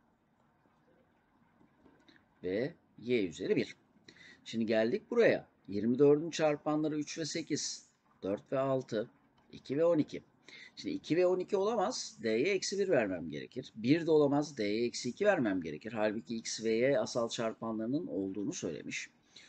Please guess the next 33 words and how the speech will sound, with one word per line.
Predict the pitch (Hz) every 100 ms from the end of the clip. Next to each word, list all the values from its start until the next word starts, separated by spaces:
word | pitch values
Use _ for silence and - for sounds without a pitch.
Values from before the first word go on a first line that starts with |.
| - - - -
Ee, | 117 113 110 -
üç | 214 -
olabilir | 220 185 156 147
mi? | 147 190
D'ye | 139 127 135
sıfır | 180 - 202
vermem | 139 107 95 92
gerekir. | 87 87 85
O | 123
da | 123
olmaz. | 85 - 294 247
Dört | 269 277 285 -
ve | 90
altı | 78 67 - - -
olacak. | 78 - 151 - - 151
Bir, | 151 220 247 - -
buraya | 131 95 -
da |
üç | 247 - -
verdik. | - - - - _ - - _
Yani | 107 107 95
B | 113 120
sayısı | 139 123 113 -
da | - 82 -
X | - 104 - -
üzeri | 101 87
bir | 82 80 170 - - - _ _ _ _ - _
ve | 95
Y | 92 107 95
üzeri | 73 92 254
üç | 160 -
oldu | 64 52
arkadaşlar. | 50 - - - 196 294